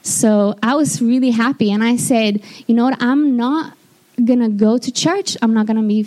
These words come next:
make friends with church people. I'm just gonna have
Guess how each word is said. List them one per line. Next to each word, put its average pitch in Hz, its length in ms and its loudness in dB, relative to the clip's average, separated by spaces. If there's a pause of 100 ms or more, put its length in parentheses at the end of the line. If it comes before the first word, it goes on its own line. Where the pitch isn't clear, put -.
(260)
make 214 200 0
friends 302 540 -2
with - 340 -4 (300)
church 302 320 -2
people. 381 320 -2 (480)
I'm 220 460 2
just 247 400 -2
gonna 277 180 0
have 240 580 -2